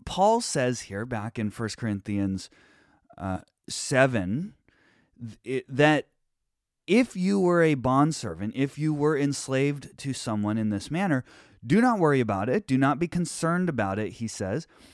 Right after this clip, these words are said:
But if you can gain your freedom, avail yourself of the opportunity. So Paul is saying, like, look, if you have given yourself to someone in basically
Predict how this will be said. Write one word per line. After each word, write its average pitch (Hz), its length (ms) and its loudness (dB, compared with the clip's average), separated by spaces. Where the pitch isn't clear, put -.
But 202 160 6
if 247 180 2
you 269 120 0
can 311 500 2
gain 160 240 0
your 139 140 4
freedom, 117 640 -2
avail 160 500 4
yourself 131 480 -2
of 107 140 -4
the 107 100 -2
opportunity. 101 720 -4
So 185 480 4
Paul 233 240 4
is 240 80 0
saying, 175 240 -2
like, 147 220 -2
look, - 440 2
if 143 240 2
you 196 280 0
have 151 580 -2
given 180 340 4
yourself 120 720 -6
to 135 360 0
someone 156 840 -2
in 131 460 2
basically 135 640 0